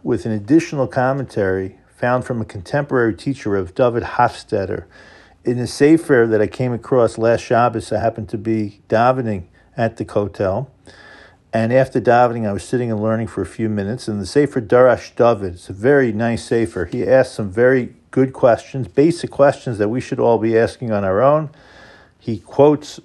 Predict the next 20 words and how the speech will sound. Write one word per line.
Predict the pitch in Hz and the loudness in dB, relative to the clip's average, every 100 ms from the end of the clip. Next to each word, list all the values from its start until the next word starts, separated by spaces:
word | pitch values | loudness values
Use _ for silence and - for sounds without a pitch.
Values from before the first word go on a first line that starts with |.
| _ | _
the | 120 | -8
Kli | - 139 135 120 | -6 -2 2 2
Yakar, | - - 131 151 151 - _ - | 2 4 4 4 0 -12 _ -8
and | 120 131 | -4 -2
then | 131 | -2
he | |
quotes | 113 127 113 | 0 0 0
something | - 113 113 | 0 -6 -6
from | - 104 | -6 -4
his | 95 | -6
son, | - 131 113 104 | -4 -2 0 -2
and | - | -8
I'm | 107 | -6
gonna | 107 | -6
try | 101 - 110 | -4 0 2
to | |
accomplish | 104 - 113 107 113 - | 0 -2 -6 -4 -10 -6
it | |
all | 104 90 | -2 -2
today | - 107 104 101 | -2 -4 -2 -4